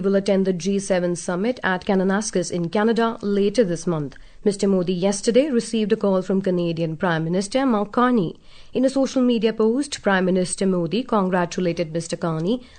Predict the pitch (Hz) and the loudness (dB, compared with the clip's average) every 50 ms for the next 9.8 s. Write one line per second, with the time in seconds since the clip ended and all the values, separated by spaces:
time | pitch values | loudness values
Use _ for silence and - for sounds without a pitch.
0 | - - - 233 240 254 240 185 190 233 269 285 269 - 302 285 277 277 262 254 | -12 -6 0 2 4 4 4 2 0 -2 -2 0 2 2 2 2 2 2 2 2
1 | 262 262 - - 277 269 247 240 269 262 - - 220 185 165 - - - - - | 0 0 0 -2 0 0 2 0 0 -2 -2 -2 -2 -2 -2 -4 -10 -20 -12 -4
2 | - 247 254 247 254 - 269 277 330 330 240 - 220 175 165 170 196 190 180 202 | -2 0 0 0 2 2 2 2 2 0 0 0 0 0 0 0 0 0 2 2
3 | 196 190 175 180 180 185 170 170 170 - 202 196 196 196 196 175 185 175 165 185 | 2 2 2 0 0 0 -2 -2 -2 -2 -2 -2 -2 -2 -2 -2 -4 -4 -2 -2
4 | 240 285 277 - - 196 170 170 165 170 - - 202 202 202 202 - - - - | -2 -2 -2 -2 -2 -2 -2 -2 -2 -4 -4 -2 -2 -2 -2 -4 -6 -8 -8 -8
5 | - - 247 226 240 233 233 220 208 165 156 - - - 147 151 - - - - | -6 -4 -2 -2 0 0 0 0 0 -2 -4 -6 -8 -10 -10 -10 -10 -14 -14 -16
6 | - - - - - - - 196 190 196 - 196 196 185 180 170 190 185 - - | -18 -20 -20 -20 -12 -4 -2 -2 -2 0 0 2 2 2 2 0 -2 -2 -2 -2
7 | 180 175 180 214 220 - - - - - - 214 202 - - 262 269 277 247 277 | 0 0 2 0 -2 -2 -6 -20 -14 -6 -4 -4 -4 -2 0 2 2 4 4 2
8 | 277 294 - 233 214 208 202 220 196 196 196 196 196 196 196 185 180 196 180 175 | 0 2 0 0 0 0 2 2 2 2 2 2 2 2 0 0 0 0 0 0
9 | 170 170 196 220 240 233 - - 208 160 233 247 254 220 185 | 2 2 2 2 2 0 -2 -6 -2 0 2 2 2 2 0